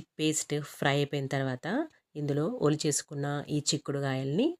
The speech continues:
ఇందులో వేసేస్తున్నాను. గింజ ఉన్న చిక్కుడుగాయ వండుకోవడం చాలా మంచిదండి, చాలా ప్రోటీన్ కంటెంట్ ఉంటుంది. అలాగే మీకు తెలిసిందే కదా, ఫైబర్ కూడా చాలా ఎక్కువగా ఉంటుంది.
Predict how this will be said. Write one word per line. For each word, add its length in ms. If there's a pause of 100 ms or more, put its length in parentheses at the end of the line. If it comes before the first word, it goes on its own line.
(280)
ఇందులో 280
వేసేస్తున్నాను. 720 (1300)
గింజ 380
ఉన్న 220
చిక్కుడుగాయ 680 (320)
వండుకోవడం 640
చాలా 340
మంచిదండి, 600 (160)
చాలా 460
ప్రోటీన్ 420
కంటెంట్ 400
ఉంటుంది. 400 (400)
అలాగే 340
మీకు 220
తెలిసిందే 400
కదా, 240
ఫైబర్ 440
కూడా 260
చాలా 300
ఎక్కువగా 380
ఉంటుంది. 420